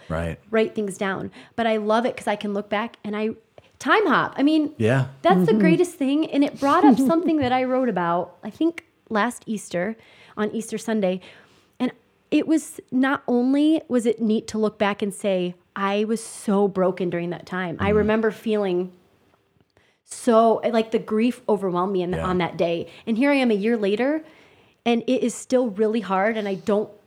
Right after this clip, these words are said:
Speaker 2: want to celebrate without her. But God has truly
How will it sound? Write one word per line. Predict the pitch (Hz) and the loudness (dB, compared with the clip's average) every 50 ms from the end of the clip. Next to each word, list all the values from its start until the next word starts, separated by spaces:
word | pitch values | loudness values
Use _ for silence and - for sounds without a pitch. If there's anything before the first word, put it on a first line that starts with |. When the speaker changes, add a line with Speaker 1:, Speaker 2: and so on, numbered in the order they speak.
| _ - | _ -18
Speaker 2:
want | - - 208 226 220 226 | -10 -6 -6 -6 -6 -6
to | - 220 | -8 -14
celebrate | - - - - 220 214 220 208 226 214 214 - | -14 -6 -2 0 2 2 2 2 2 2 0 0
without | 208 196 165 - - 185 185 - 196 | -2 -6 -6 -2 0 0 0 0 0
her. | 220 269 294 311 311 - - - - - - _ - | -2 -2 -2 -2 -4 -10 -18 -20 -20 -20 -18 _ -2
But | 247 226 214 202 - - - - _ _ _ _ _ - | 2 2 2 2 0 -4 -16 -20 _ _ _ _ _ -2
God | 226 220 240 254 | 0 0 0 0
has | 247 247 233 - - - | 0 -2 -2 -4 -8 -18
truly | - - - - 233 220 226 233 233 247 240 247 262 247 | -18 -18 -14 -10 -8 -6 -6 -4 -4 -2 -2 -2 -4 -6